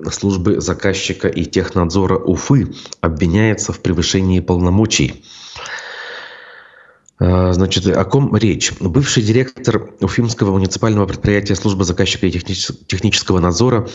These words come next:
Алексей Данилов, э, соответственно, является фигурантом данной истории. Как сообщили в пресс-службах республиканских прокуратуры и Следственного комитета, в двадцать первом году обвиняемый требовал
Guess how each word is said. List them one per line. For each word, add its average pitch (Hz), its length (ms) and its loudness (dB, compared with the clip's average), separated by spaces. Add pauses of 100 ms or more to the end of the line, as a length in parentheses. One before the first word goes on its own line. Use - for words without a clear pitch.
(100)
Алексей 92 400 0
Данилов, 104 540 2 (800)
э, 76 640 4
соответственно, 92 580 0
является 82 440 0
фигурантом 82 520 0
данной 80 240 2
истории. 117 520 0 (760)
Как 131 180 0
сообщили 127 360 2
в 123 80 -4
пресс-службах 113 880 0
республиканских 104 800 0
прокуратуры 101 680 0
и 87 100 0
Следственного 90 560 0
комитета, 92 480 2
в 104 60 0
двадцать 98 340 0
первом 92 300 2
году 92 220 4
обвиняемый 107 520 2
требовал 110 500 0